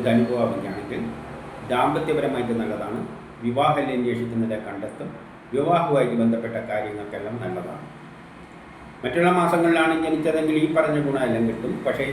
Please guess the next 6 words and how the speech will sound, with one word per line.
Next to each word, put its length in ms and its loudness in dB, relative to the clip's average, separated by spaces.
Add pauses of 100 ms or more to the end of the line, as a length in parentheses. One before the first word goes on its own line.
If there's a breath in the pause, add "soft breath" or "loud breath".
(100)
കുടുംബപരമായി, 720 2 (180)
സാമ്പത്തികപരമായി, 840 -2 (140)
വിദ്യാഭ്യാസപരമായിട്ട് 1080 -2 (680)
അത്ര 160 -8 (160)
നല്ലതല്ല. 400 -6 (2000)
അത്തം 280 2